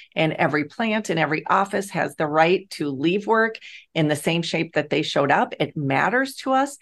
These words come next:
And those are conversations and focuses, uh, focus areas and discussions that we're having every day. And I think that by calling those out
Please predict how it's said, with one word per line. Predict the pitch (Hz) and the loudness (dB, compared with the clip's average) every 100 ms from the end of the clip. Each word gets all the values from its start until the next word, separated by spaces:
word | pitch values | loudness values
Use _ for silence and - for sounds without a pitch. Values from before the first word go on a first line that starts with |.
| - - _ - | -20 -20 _ 0
And | 190 | 4
those | 196 220 | 4 4
are | 185 | 2
conversations | - 180 175 165 185 190 185 196 190 | 2 -2 -2 -4 0 -2 -2 -4 -4
and | 170 151 | -4 -2
focuses, | 185 180 170 - - 185 165 170 - - | -2 -2 -4 -8 -4 -4 -4 -8 -16 -2
uh, | 165 | 0
focus | 165 180 175 160 | 2 0 -2 0
areas | 165 165 165 165 | 2 2 0 -4
and | 156 | -6
discussions | 151 165 165 196 208 - | -4 -4 -4 -4 -6 0
that | 156 - | 2 2
we're | 170 | 0
having | 156 151 151 | 0 0 -2
every | 139 143 | -2 -2
day. | 143 131 - | 0 0 0
And | 156 | 0
I | 160 | 0
think | 165 165 151 | -2 -4 2
that | 165 214 - | 4 4 4
by | 185 165 | 2 2
calling | - - 262 453 | 0 0 2 0
those | 165 160 - 156 | -2 -4 0 4
out | 156 254 311 | 6 4 0